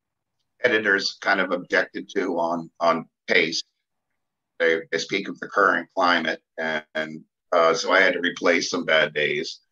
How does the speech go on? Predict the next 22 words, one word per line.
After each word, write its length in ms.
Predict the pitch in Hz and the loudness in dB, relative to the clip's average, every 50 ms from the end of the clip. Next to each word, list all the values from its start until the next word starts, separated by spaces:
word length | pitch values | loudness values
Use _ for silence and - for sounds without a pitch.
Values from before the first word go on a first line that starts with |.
| _ _ _ _ _ _ _ _ _ _ - - | _ _ _ _ _ _ _ _ _ _ -2 2
Um, 340 | 90 90 87 85 85 - _ _ _ _ _ _ _ _ _ _ _ _ _ _ _ _ _ _ _ _ _ _ _ _ | 2 2 2 0 -4 -10 _ _ _ _ _ _ _ _ _ _ _ _ _ _ _ _ _ _ _ _ _ _ _ _
because 240 | 143 135 160 151 165 | -6 0 2 4 6
we 120 | 190 190 | 8 8
are 220 | 185 175 - 165 165 | 8 8 8 8 6
in 60 | 160 | 4
a 60 | 147 | 2
little 220 | 131 139 143 143 139 | 2 0 0 -2 -2
bit 120 | 123 117 | -2 -2
of 120 | 117 110 113 | -2 -2 -4
a 60 | 120 | -6
touchier 560 | - - 139 123 120 - 123 117 101 95 95 | -2 0 0 0 0 -2 -4 -2 -2 -2 -2
time, 420 | - 117 110 101 95 85 80 76 76 - _ - | 0 0 0 0 0 0 -2 -4 -8 -14 _ -10
I 60 | 87 87 - - | -10 -8 -6 -6
think, 260 | - 87 82 82 - - - _ _ _ _ _ | -4 -4 -4 -6 -10 -20 -20 _ _ _ _ _
in 240 | _ _ _ - 110 | _ _ _ -6 -6
terms 140 | 104 98 98 | -6 -4 -4
of 180 | 92 90 90 _ _ _ _ | -4 -6 -6 _ _ _ _
what 280 | 104 101 101 98 98 98 | -2 -2 -2 -2 -2 -6
we're 120 | 95 92 | -6 -6
willing 440 | 92 92 90 90 90 90 92 95 92 - | -6 -4 -6 -4 -4 -4 -6 -6 -8 -6
to 360 | 92 85 82 80 80 78 73 | -4 -2 0 0 -2 -2 -6
hear. 520 | - - 107 113 110 104 113 156 - - | -4 -2 0 4 4 6 6 4 2 -2